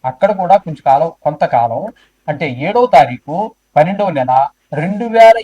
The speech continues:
ఇరవై ఐదు నుండి పదకొండవ తారీఖు మూడో నెల రెండు వేల ఇరవై ఐదు వరకు అక్కడ కూడా వక్రంలోనే సంచారం చేస్తూ ఉన్నారు. అక్కడ మీకు ఏమవుతుంది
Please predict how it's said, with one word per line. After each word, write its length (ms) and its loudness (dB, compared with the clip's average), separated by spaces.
ఇరవై 340 -2
ఐదు 200 -6
నుండి 340 -6
పదకొండవ 480 2
తారీఖు 360 2
మూడో 220 -4
నెల 340 0
రెండు 240 -4
వేల 260 4
ఇరవై 340 -8
ఐదు 240 -12
వరకు 300 -14
అక్కడ 200 -6
కూడా 200 0
వక్రంలోనే 640 -2
సంచారం 520 -4
చేస్తూ 240 -20
ఉన్నారు. 300 -10
అక్కడ 200 -2
మీకు 260 -8
ఏమవుతుంది 640 -4